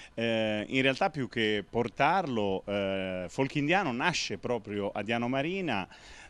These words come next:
da un'idea mia e del sindaco Giacomo Chiappori, che ha fortemente voluto conservare le tradizioni della cultura popolare del nostro paese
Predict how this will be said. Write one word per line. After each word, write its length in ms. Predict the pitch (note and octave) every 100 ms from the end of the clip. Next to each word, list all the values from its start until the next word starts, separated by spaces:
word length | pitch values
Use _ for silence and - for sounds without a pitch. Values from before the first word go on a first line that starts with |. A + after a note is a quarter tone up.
| -
da 300 | A2+ G#2+ G#2+
un'idea 760 | G#2 A2 A#2 A#2+ B2 A#2+ A#2 A2
mia 580 | A2 C#3+ C#3+ A#2 G#2+ G2+
e 160 | G2 G2
del 180 | G2
sindaco 840 | F#2+ - A2+ G2 G2 - G2 F#2 F2
Giacomo 400 | G2 F#2 G#2 B2+
Chiappori, 1000 | C#3 C3+ D#3+ - A2 G2 G2 F#2 F2+ F2
che 100 | -
ha 80 | F#2+
fortemente 800 | - C#3 C3+ C#3+ D3 D3+ C#3 A#2+
voluto 680 | B2+ A#2 A#2 A2 C#3 C#3+ - - -
conservare 880 | - F3+ - D3+ B2+ C3+ G#2 F#2 F#2
le 100 | F#2
tradizioni 760 | F#2 G2 A2+ G#2+ C#3 C#3 A#2 G2+
della 180 | F#2+ F#2+
cultura 400 | - F#2 C3 A2+
popolare 520 | A2 A#2 A#2+ B2 G#2+
del 100 | G2+
nostro 380 | A2 A#2+ - A#2+
paese 640 | D#3+ B2+ A2+ C3 C3 E3+